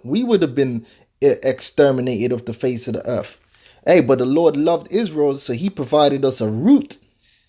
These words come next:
He provided us a root, man, a remnant of the seed to preserve the seed forever. Because through the elect, the nation of Israel is gonna be ser-, preserved into a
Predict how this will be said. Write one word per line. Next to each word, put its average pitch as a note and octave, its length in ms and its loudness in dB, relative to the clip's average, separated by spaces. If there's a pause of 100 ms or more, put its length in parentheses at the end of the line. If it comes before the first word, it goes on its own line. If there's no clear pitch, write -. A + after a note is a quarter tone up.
He F3+ 140 -8
provided D3 540 4
us C3+ 160 -2
a B2+ 120 -6
root, C#3+ 420 -2
man, B2 200 -4
a A#2 60 -2
remnant D#3+ 500 2
of B2+ 140 -6
the B2 80 -8
seed G3 400 -8
to - 80 -18
preserve D3 600 2 (260)
the A#2+ 100 -8
seed F#3 380 -4
forever. E3 480 0 (460)
Because C3+ 240 0
through G#3 280 0
the E3 160 0
elect, D3 520 2 (260)
the B2+ 100 -8
nation D#3+ 360 -2
of - 100 -6
Israel D#3+ 400 2
is C3+ 80 -2
gonna C#3+ 180 0
be C3 140 -4
ser-, F#3 400 2
preserved D#3+ 840 -2
into D3+ 460 2
a C#3 120 2